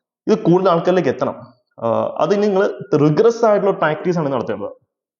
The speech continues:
നമ്മുടെ ചാനലിലെ വീഡിയോസ് മാത്രം കണ്ടാൽ മതി, എലിമിനേഷൻ ടെക്നിക്സ് നിങ്ങൾക്ക് അത്രയും പെർഫെക്റ്റ് ആകും. ഓക്കെ, so അമ്പത്തൊന്നാമത്തെ ചോദ്യത്തിന്റെ ഉത്തരം എന്ത് വരും? വളരെ ഈസി ആയിട്ട് സി വരും. എല്ലാ പ്രസ്താവനകളും കറക്റ്റ് ആണ്. ഒരു എക്സാമ്പിൾ എടുത്ത് വെച്ച് ബ്രെയിൻ സ്റ്റോം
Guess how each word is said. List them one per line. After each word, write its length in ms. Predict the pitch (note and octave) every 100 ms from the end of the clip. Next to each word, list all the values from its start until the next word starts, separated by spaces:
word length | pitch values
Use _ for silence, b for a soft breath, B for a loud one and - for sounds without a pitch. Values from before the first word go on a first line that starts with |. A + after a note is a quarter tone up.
| _ _ C3+
നമ്മുടെ 180 | E3+ F#3
ചാനലിലെ 280 | F3+ E3 F3 D#3
വീഡിയോസ് 280 | D3 E3+ D3+
മാത്രം 320 | B2+ C#3+ F#3 D#3+
കണ്ടാൽ 160 | C#3 B2+
മതി, 100 | A#2+
എലിമിനേഷൻ 300 | B2+ C#3 D3
ടെക്നിക്സ് 320 | C#3+ C#3 C3+ C#3
നിങ്ങൾക്ക് 200 | C3+ C3
അത്രയും 440 | - - D#3 E3+ E3
പെർഫെക്റ്റ് 380 | C3+ C3 D3+ A2+
ആകും. 140 | G2 - _ - E3+
ഓക്കെ, 140 | E3+ F2+ - B B _ _ _ _ _ B2+
so 80 | C3 D3+ D3+ D3+ B B B
അമ്പത്തൊന്നാമത്തെ 520 | D#3+ F3+ F3+ F3 E3+ E3+
ചോദ്യത്തിന്റെ 340 | D3+ D3+ D#3+ C3+
ഉത്തരം 300 | - F#3 D3 - - - D3+
എന്ത് 120 | C#3 A2+
വരും? 160 | G#2+ - _ _ _ _ -
വളരെ 200 | E3+ F#3 D#3+
ഈസി 200 | F#3 E3+ E3+
ആയിട്ട് 160 | E3+ -
സി 100 | D3+
വരും. 160 | B2 A2+ C3
എല്ലാ 220 | C#3+ E3+ E3+
പ്രസ്താവനകളും 560 | - - D#3 C#3+ D3 D3+
കറക്റ്റ് 240 | A#2 A#2 C3+
ആണ്. 100 | C#3 E3+
ഒരു 80 | F3
എക്സാമ്പിൾ 540 | - - G#3 G3 G3+ G#3
എടുത്ത് 220 | C#3+ C3 E3
വെച്ച് 160 | C3+ E3+ C3
ബ്രെയിൻ 180 | C3 C#3
സ്റ്റോം 180 | - D#3+